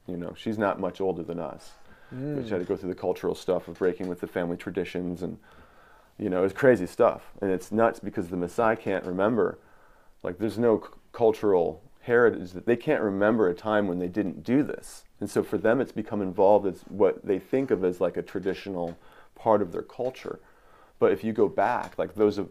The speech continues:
Speaker 1: you know, from, from the outside world, y-, studying history,
Speaker 2: They're
Speaker 1: th-,
Speaker 2: like, "Why
Speaker 1: those,
Speaker 2: are you guys cutting those women's
Speaker 1: those, du-,
Speaker 2: parts?"
Speaker 1: dude, those practices were brought to them by Arab slave traders.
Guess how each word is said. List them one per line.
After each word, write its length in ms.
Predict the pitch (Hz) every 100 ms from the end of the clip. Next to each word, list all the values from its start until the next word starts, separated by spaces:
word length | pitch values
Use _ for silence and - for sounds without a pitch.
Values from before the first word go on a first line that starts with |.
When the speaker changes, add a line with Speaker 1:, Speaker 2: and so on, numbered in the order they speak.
| -
Speaker 1:
you 80 | 104
know, 140 | 87
from, 320 | 85 107 95 95
from 160 | - 110
the 100 | 98
outside 400 | 107 90 - 95
world, 320 | 90 92 90
y-, 80 | 101 - - - - - -
studying 400 | - - 208 90
history, 520 | 80 135 - 95 87 85 -
Speaker 2:
They're 120 | 127 120
Speaker 1:
th-, 100 | 104
Speaker 2:
like, 180 | 92
"Why 200 | 104 117
Speaker 1:
those, 60 | 175
Speaker 2:
are 160 | 202 226
you 80 |
guys 280 | 208 226 214
cutting 360 | - 196 196 185
those 200 | 190 170
women's 280 | 180 202 196
Speaker 1:
those, 220 | 120 -
du-, 80 | 113
Speaker 2:
parts?" 520 | - 123 220 233 104
Speaker 1:
dude, 280 | 123 123 92
those 200 | 107 107
practices 640 | - 110 113 123 - 127
were 120 | 107
brought 380 | 95 101 92 95
to 100 | -
them 400 | 113 120 127 113 90
by 200 | 90 85
Arab 300 | 95 95 95
slave 460 | - - 104 120
traders. 600 | 110 104 95 - - -